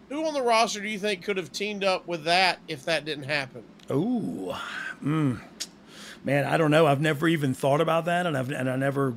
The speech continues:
Speaker 2: would because Billy was such an obvious thing. But, but, but to your point, it was obvious to me because of the transition from going against him and then working with him e-, every, every night on live events and, and just kinda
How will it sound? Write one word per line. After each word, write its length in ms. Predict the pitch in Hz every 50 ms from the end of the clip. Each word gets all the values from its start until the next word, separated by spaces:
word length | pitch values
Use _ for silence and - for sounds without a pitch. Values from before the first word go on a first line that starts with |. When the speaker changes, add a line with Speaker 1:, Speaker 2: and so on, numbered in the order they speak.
| 123 147 - - - - -
Speaker 2:
would 360 | 143 139 147 156 147 127 123
because 340 | 127 127 - 139 131 123 107
Billy 280 | - - 156 151 147 143
was 140 | 135 120
such 260 | - - 151 131 - 131
an 60 | 135
obvious 540 | 127 127 135 135 135 131 120 - - - - - - - - - - - -
thing. 320 | - 180 185 175 170 151
But, 240 | 131 151 156 - -
but, 260 | 139 180 - - 185
but 180 | 131 165 175 -
to 100 | - 175
your 180 | 170 165 196 196
point, 300 | 196 - 160 151 147 151
it 80 | 151 143
was 140 | 143 135 156
obvious 420 | 147 147 165 160 151 143 139 - -
to 160 | - 147 143
me 120 | 143 147
because 380 | 143 131 131 - - 147 135 131
of 100 | 143 123
the 60 | 135 127
transition 840 | - - 143 135 139 139 139 135 113 143 147 135 - - 151 139 131
from 380 | - - 139 131 127 123 113 - - - - - - - - - - - - - - - - 190
going 320 | 143 160 151 147 143 135
against 480 | 135 127 120 139 135 143 208 - - -
him 500 | - 135 139 135 139 139 139 139 139 135
and 160 | 131 127 123
then 420 | 127 127 131 131 127 127 127 - - 165 123
working 440 | 139 139 139 139 160 139 139 131
with 220 | 131 139 139 139 120
him 260 | 127 135 139 135 135
e-, 120 | 139 135 139 143 -
every, 440 | 139 135 123 127 143 139 131 123 - - - - - - - - -
every 320 | 160 147 139 135 151 147 143
night 240 | 139 139 135 143 143
on 140 | 143 139
live 280 | 139 135 127 131 135 139
events 460 | 135 131 139 135 139 135 135 - -
and, 160 | 139 120 117
and 180 | - 120 127 131
just 220 | 117 131 120 -
kinda 340 | - 143 131 127 120 117 107